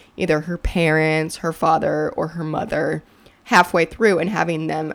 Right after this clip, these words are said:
accompany her on that last journey. So it gives the bride, you know, that independence of, you know, "This is me, I'm choosing to do this,"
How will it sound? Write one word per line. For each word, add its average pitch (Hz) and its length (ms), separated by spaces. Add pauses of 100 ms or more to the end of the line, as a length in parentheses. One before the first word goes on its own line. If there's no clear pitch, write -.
(120)
accompany 165 420
her 151 220
on - 120
that - 220
last - 320
journey. - 340 (300)
So 226 140
it 202 100
gives 226 220
the 277 80
bride, 180 400
you 170 100
know, 160 160
that 160 180
independence 170 920 (100)
of, 156 440 (440)
you 180 100
know, 160 120
"This 156 240
is 156 140
me, 151 280
I'm 156 200
choosing 170 440
to - 140
do 160 180
this," 143 540